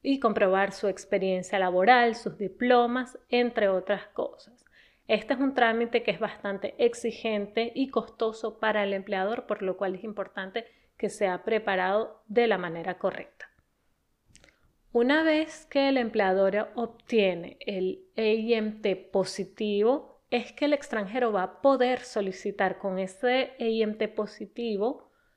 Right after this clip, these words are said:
su permiso de trabajo. Se va a tratar de un permiso de trabajo cerrado. Quiere decir que ese permiso de trabajo que va a obtener el extranjero va a estar directamente ligado a ese empleador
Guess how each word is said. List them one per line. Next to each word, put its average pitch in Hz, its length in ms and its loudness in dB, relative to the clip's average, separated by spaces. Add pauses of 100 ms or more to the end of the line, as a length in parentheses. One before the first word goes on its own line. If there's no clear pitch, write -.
(160)
su 294 320 0
permiso 208 460 2
de 190 100 4
trabajo. - 600 -6 (600)
Se - 180 0
va 196 100 6
a 196 60 2
tratar 254 380 2
de 269 80 2
un 208 140 0
permiso 214 400 0
de 214 80 2
trabajo 190 520 0
cerrado. - 680 0 (180)
Quiere 202 340 4
decir 208 520 -2
que 247 360 2 (280)
ese 208 340 0
permiso 214 380 0
de 233 80 2
trabajo 208 420 0
que 214 100 0
va 185 120 2
a 180 40 -2
obtener 214 420 -2
el 208 100 2
extranjero 208 500 -4
va 214 80 2
a - 40 -4
estar - 260 -6 (240)
directamente 269 720 2
ligado 214 520 2
a 208 160 0
ese 240 280 0
empleador 233 580 0